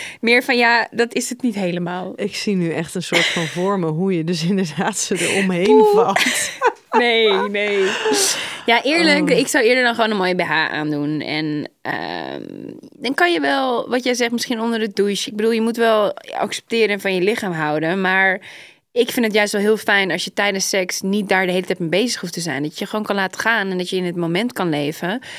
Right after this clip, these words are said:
Speaker 1: dat je niet zo zelfbewust bent.
Speaker 2: Ja, maar op het moment dat je dat dus wel bent en je bent dus wel bewust van je borsten, dat je dan mo-, na-,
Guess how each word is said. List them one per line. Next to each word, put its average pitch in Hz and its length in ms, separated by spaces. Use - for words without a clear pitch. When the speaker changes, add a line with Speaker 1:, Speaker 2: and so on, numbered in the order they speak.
Speaker 1:
dat 202 120
je 214 60
niet 233 120
zo 226 80
zelfbewust 202 560
bent. 92 340
Speaker 2:
Ja, 185 280
maar 196 140
op 196 100
het 208 120
moment 196 400
dat 202 240
je 208 80
dat 185 160
dus 165 280
wel 151 400
bent 156 480
en - 120
je 127 80
bent 143 180
dus 151 160
wel 147 420
bewust 156 340
van 151 120
je 143 80
borsten, 147 520
dat 160 160
je 156 260
dan 185 380
mo-, 156 160
na-, 160 260